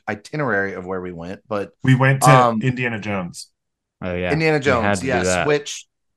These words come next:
Speaker 1: I, so the first time we went last year, that was my first trip ever to Disneyland.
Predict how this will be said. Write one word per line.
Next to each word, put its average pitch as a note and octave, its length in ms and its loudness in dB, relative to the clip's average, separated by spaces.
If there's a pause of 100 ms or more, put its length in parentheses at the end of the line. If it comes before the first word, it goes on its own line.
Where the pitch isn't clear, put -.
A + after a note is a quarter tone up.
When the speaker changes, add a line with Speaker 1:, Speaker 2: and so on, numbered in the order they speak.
(160)
Speaker 1:
I, D#3+ 520 4 (180)
so D#3 240 2
the C#3 120 0
first E3+ 360 -6
time D#3 220 2
we D3 80 0
went C3+ 360 -4
last A#2+ 520 0
year, F#2+ 340 -6
that A2 100 -4
was G#2+ 120 -4
my A2 80 -2
first A2+ 280 -6
trip G#2+ 220 -6
ever G#2 200 -4
to G#2 100 -6
Disneyland. F#2 800 -8